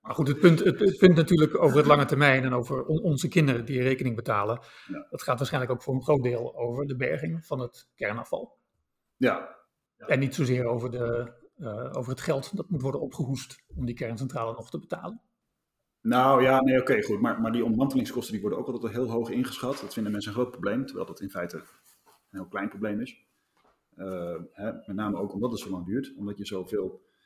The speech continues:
Speaker 2: jaar hebt om een spaarpotje op te bouwen om die ontmanteling, eh,
Speaker 1: Mhm.
Speaker 2: voor je rekening te nemen. Ja, en dat afval, dat is in feite ook, eh, heel goedkoop.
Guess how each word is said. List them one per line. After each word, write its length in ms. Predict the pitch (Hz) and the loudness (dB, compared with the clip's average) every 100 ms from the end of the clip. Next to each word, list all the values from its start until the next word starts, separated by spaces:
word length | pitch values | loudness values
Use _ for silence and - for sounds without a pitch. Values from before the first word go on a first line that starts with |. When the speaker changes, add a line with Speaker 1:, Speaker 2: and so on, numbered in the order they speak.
| _ _ _ | _ _ _
Speaker 2:
jaar 340 | 98 117 104 | -4 -2 -2
hebt 300 | 104 107 - | -4 -6 -6
om 160 | 101 98 | -6 -4
een 80 | 98 | -4
spaarpotje 540 | - 120 117 101 - | -4 -4 -6 -10 -12
op 120 | 101 | -8
te 80 | 101 | -4
bouwen 420 | 95 90 90 - | -2 -4 -6 -12
om 100 | 92 | -12
die 160 | 90 82 | -12 -14
ontmanteling, 600 | 92 104 104 92 85 - | -10 -8 -6 -8 -8 -8
eh, 80 | - | -2
Speaker 1:
Mhm. 140 | 160 | 2
Speaker 2:
voor 120 | 139 98 | 2 0
je 60 | |
rekening 280 | 110 117 90 | -2 -4 -8
te 80 | 90 | -10
nemen. 220 | 85 - _ _ _ _ | -12 -16 _ _ _ _
Ja, 80 | - | -6
en 60 | 107 | -4
dat 100 | 120 | -2
afval, 320 | 143 120 104 | -2 0 0
dat 140 | 123 117 | -2 -4
is 60 | |
in 80 | 120 | -6
feite 240 | - 87 - | -6 -10 -4
ook, 380 | 156 - - - | -4 -4 -14 -12
eh, 140 | 95 | -8
heel 140 | 98 117 | -4 -6
goedkoop. 460 | 117 123 90 - | -2 -2 -2 -6